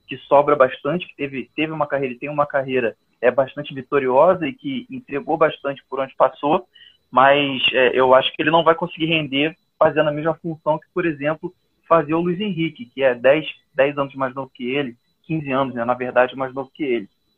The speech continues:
Ele não tem mais, é, força pra fazer isso, mas ele tem muita qualidade pra resolver perto da área, como quase fez no jogo de ontem, né? Criou duas chances,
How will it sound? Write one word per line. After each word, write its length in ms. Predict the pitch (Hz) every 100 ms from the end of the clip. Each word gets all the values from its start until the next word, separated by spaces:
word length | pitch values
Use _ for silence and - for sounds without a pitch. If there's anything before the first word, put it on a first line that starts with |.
| _ -
Ele 140 | 127
não 160 | 151 160
tem 200 | 170 170
mais, 320 | 156 135 110 - _ _ _
é, 260 | 120 117 110 -
força 320 | 151 160 160 151
pra 160 | 147
fazer 320 | - 139 147
isso, 280 | 165 123 120 _ _ _
mas 140 | 135 139
ele 140 | 139
tem 100 | 151
muita 240 | 156 170
qualidade 480 | 165 180 165 156 160
pra 120 | - 160
resolver 480 | 175 185 147 151
perto 360 | 147 143 143 147
da 200 | 147 143
área, 320 | 131 139 175 _ _ -
como 280 | 165 170 _ -
quase 320 | 180 196 196 -
fez 220 | 160 160
no 80 | 180
jogo 240 | 180 185
de 100 | 185
ontem, 300 | 180 147 127
né? 100 | 123
Criou 240 | 120 135 139
duas 300 | 139 165 160
chances, 480 | - 143 147 147